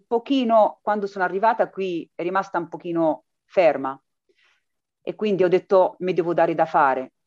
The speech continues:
E la mia fortuna che comunque ho conosciuto tanti amici italiani, sia del nord, sia di,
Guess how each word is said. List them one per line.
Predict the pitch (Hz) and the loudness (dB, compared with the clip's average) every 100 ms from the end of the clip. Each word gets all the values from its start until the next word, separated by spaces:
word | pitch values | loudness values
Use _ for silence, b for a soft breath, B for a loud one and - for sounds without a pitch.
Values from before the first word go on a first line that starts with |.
| _ | _
E | - | -8
la | 202 | -2
mia | 262 | 0
fortuna | 302 233 180 180 170 156 | -2 -4 -8 -6 -4 -4
che | 170 | -6
comunque | 175 196 254 254 190 160 - _ | -8 -6 -6 0 2 2 0 _
ho | 165 | -12
conosciuto | - 175 165 202 196 175 | -8 -10 -8 -6 -6 -2
tanti | 202 226 214 - 175 170 | 0 0 -2 0 2 2
amici | 160 190 233 202 160 - 160 | 0 0 -2 -4 -8 -8 -6
italiani, | 151 160 151 160 180 208 208 196 180 | -4 -2 0 2 2 2 2 0 -6
sia | 170 160 | -8 -6
del | 143 143 | -4 -4
nord, | 143 160 170 165 151 | -2 0 2 0 -2
sia | - 156 143 139 | -8 -4 -2 -2
di, | 131 147 143 | -6 -8 -8